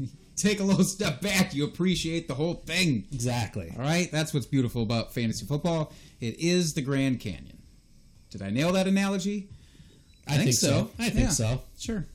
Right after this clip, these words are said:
Speaker 1: All right. Well, um, make sure that you guys are following us, please, online at,
Speaker 2: Mm.
Speaker 1: uh, at Drinking Fantasy on Twitter. You can find me at Jake Trowbridge.
Speaker 2: And you can find me at F F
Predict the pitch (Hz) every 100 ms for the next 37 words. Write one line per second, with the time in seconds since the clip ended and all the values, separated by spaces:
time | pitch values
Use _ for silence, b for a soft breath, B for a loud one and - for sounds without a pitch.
0 | - b b b b b b b 127 117
1 | 92 147 196 196 - 165 165 165 165 160
2 | 156 160 185 - 208 190 180 190 165 147
3 | 117 - 139 175 190 190 190 - - 170
4 | 185 202 208 190 151 185 175 131 123 113
5 | 120 117 135 95 - - 117 101 95 95
6 | - 180 160 139 120 117 156 160 160 156
7 | 143 143 160 160 B B - 110 107 131
8 | 127 131 135 110 - - - 92 - 135
9 | 165 220 - - 127 117 117 104 123 113
10 | 107 107 - 131 139 139 - 123 120 110